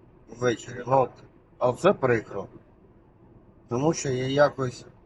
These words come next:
розраховував, що будуть якісь коефіцієнти, будуть дуже круті замовлення, а вийшло, що не було.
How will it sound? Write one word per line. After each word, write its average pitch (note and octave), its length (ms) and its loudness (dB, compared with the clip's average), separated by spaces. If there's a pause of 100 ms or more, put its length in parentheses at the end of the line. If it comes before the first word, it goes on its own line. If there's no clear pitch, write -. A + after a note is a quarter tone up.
розраховував, C#3+ 920 2
що C3+ 140 -4
будуть B2 360 -8
якісь C3+ 320 -6
коефіцієнти, D#3 840 -4
будуть C3+ 500 -8 (720)
дуже C3 300 -2
круті C3+ 380 -6
замовлення, C3+ 680 4
а A2 260 6
вийшло, A2+ 480 -6
що G#2 300 -6 (1300)
не F3 180 4
було. B2+ 540 -4